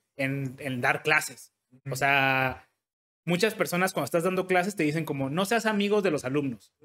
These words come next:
Speaker 1: porque eventualmente te pierden el respeto.
Speaker 2: Ujú.
Speaker 1: Y en un grado es verdad, o sea,
Speaker 2: Ujú.
Speaker 1: sí es, sí es muy verdadero de que como que piensan, "Ay, somos compas, yo ya pisteé una vez con el profe, yo ya una vez lo hice reír, ya no voy a entregar la tarea,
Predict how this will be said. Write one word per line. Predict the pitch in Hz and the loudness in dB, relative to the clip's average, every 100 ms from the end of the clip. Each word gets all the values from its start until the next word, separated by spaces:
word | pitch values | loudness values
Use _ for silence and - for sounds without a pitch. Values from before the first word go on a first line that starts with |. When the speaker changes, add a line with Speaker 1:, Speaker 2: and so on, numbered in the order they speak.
| - | -4
Speaker 1:
porque | 147 147 151 156 | -2 2 0 2
eventualmente | 156 139 170 185 185 180 | 0 2 0 0 0 -2
te | 214 | -2
pierden | - - 165 165 170 | -6 0 0 2 2
el | 143 | 0
respeto. | 123 - 151 - - _ | -4 -4 -4 -4 -16 _
Speaker 2:
Ujú. | _ 147 147 | _ -14 -10
Speaker 1:
Y | 180 196 202 - _ _ | -2 -2 -2 -8 _ _
en | 165 175 | 2 4
un | 277 | 4
grado | 247 262 | 4 4
es | 262 | 2
verdad, | 170 135 - 190 - | 0 4 2 2 -6
o | - | -10
sea, | 127 147 135 | 0 2 2
Speaker 2:
Ujú. | |
Speaker 1:
sí | 143 170 | 0 2
es, | 180 175 - | 2 0 -6
sí | - - 160 | -10 0 4
es | 170 170 | 4 2
muy | 165 170 | 0 2
verdadero | 190 208 156 156 180 | 4 4 4 4 4
de | 160 | 2
que | 135 131 120 - _ _ | 0 -2 -2 -8 _ _
como | 143 | -4
que | 139 | -2
piensan, | 143 160 156 143 | 0 0 0 0
"Ay, | 180 233 | 0 0
somos | 269 285 | -2 -2
compas, | 262 247 277 202 | 0 0 0 0
yo | 240 | 0
ya | 254 | 0
pisteé | 262 247 - 262 | 0 -2 0 2
una | 277 262 | 2 2
vez | 247 247 | 2 0
con | 240 | -2
el | 190 | 0
profe, | 233 262 302 | 0 0 0
yo | 214 220 | 2 2
ya | 233 233 240 - _ | 2 2 0 -4 _
una | 190 226 | -2 2
vez | 233 233 | 2 2
lo | |
hice | 233 226 | 2 0
reír, | 208 170 262 - | 2 4 2 0
ya | 170 175 | 0 0
no | 185 | 2
voy | 190 | 2
a | |
entregar | 185 151 | 2 0
la | 151 | 0
tarea, | 143 214 254 262 - | 0 2 2 0 -4